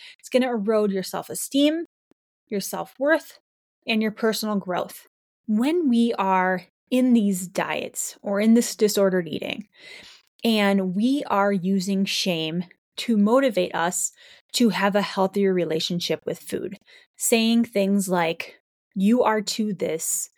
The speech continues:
this is ugly, this part of your body is ugly, we need to change it so we are more worthy, so we are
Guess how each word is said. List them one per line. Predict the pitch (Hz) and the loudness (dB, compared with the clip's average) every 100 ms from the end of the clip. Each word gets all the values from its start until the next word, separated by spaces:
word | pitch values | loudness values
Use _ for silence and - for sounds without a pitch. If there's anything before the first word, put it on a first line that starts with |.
| _ _ _ - | _ _ _ 0
this | 208 220 - | 2 2 -2
is | 220 - | -6 -4
ugly, | 170 175 170 | -6 -4 -2
this | 180 214 | 0 0
part | - 226 | -2 -2
of | 220 | 0
your | 220 | 0
body | 202 196 | 2 2
is | 196 - | 0 0
ugly, | 180 175 175 | -2 0 0
we | 196 214 | 2 2
need | 226 | 2
to | 220 | 2
change | - 196 190 202 | 0 0 0 -2
it | - | -6
so | - | -2
we | 185 180 202 202 | -2 0 0 2
are | 196 196 190 | 2 2 0
more | 180 190 196 196 | -2 -2 0 0
worthy, | 165 165 170 175 170 175 | -2 -4 -4 -4 -4 -6
so | - 185 | -2 -2
we | 180 196 196 | 0 0 0
are | - 185 185 | 0 -2 -4